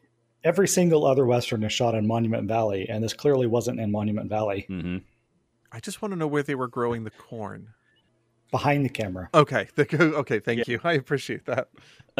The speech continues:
Speaker 1: Yes. <laughs>
Speaker 2: Well, we've got a lot of characters to go through. Should we start on 'em?
Speaker 1: Yeah, I don't think that we wanna fo-,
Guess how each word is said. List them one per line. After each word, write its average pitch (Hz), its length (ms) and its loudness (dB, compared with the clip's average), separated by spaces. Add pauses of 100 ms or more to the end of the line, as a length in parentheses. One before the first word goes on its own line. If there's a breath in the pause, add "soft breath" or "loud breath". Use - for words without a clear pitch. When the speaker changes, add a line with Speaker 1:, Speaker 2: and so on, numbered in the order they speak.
(240)
Speaker 1:
Yes. 107 320 -4
<laughs> - 1120 -4 (1160 loud breath)
Speaker 2:
Well, 131 100 2
we've 127 140 4
got 175 120 4
a 165 40 2
lot 143 180 4
of 110 80 0
characters 123 420 0
to 101 60 -8
go 98 160 2
through. 107 220 0
Should 104 160 0
we 95 80 -2
start 110 240 2
on 120 100 4
'em? 131 120 2 (1080 soft breath)
Speaker 1:
Yeah, 165 320 6
I 156 240 4 (220)
don't 226 260 4
think 190 160 2
that 175 80 4
we 156 120 6
wanna 151 360 4
fo-, 143 380 0